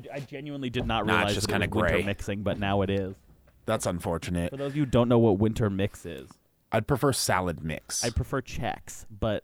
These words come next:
Speaker 1: um, <laughs> Puppy Chow. Is it pu-,
Speaker 2: Puppy Chow.
Speaker 1: we got into a fight over this a while ago. What was it, Puppy Chow or, or, uh, uh, uh, uh, Muddy Buddies?
Speaker 2: Puppy Chow, for
Speaker 1: I,
Speaker 2: sure.
Speaker 1: I think it definitely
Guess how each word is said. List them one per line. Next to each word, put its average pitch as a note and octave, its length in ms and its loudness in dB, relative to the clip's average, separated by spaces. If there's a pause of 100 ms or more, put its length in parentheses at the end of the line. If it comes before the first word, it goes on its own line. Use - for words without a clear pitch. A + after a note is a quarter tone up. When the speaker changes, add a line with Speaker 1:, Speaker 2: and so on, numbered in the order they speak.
Speaker 1:
um, G#2+ 340 -2 (600)
<laughs> - 260 -4 (1900)
Puppy G#2+ 280 -4
Chow. G2 480 -4 (360)
Is A#2+ 120 -4
it B2+ 40 0
pu-, C#3+ 80 2
Speaker 2:
Puppy A#2 200 0
Chow. C3+ 460 0
Speaker 1:
we D#3+ 60 4
got F#3 140 4
into F3 160 0
a C#3+ 40 2
fight C#3 220 -2
over A#2+ 160 -2
this B2 180 -2
a G#2+ 80 -4
while F#2+ 240 0
ago. F#2 220 -4
What A#2 180 0
was C3 140 -2
it, - 100 -6
Puppy C3+ 240 -4
Chow C#3+ 360 2
or, A2 520 2 (120)
or, G#2 480 0
uh, F#2 400 0
uh, F#2+ 40 -2
uh, F2+ 800 -2
uh, D#2+ 380 -4
Muddy G2+ 260 -2
Buddies? G#1+ 420 -10 (1300)
Speaker 2:
Puppy G#2+ 260 0
Chow, - 260 -8
for - 100 -2
Speaker 1:
I, D#3 40 4
Speaker 2:
sure. - 200 -2
Speaker 1:
I C#3 100 -4
think F#3 200 -4
it C#3 120 -6
definitely C3 500 -4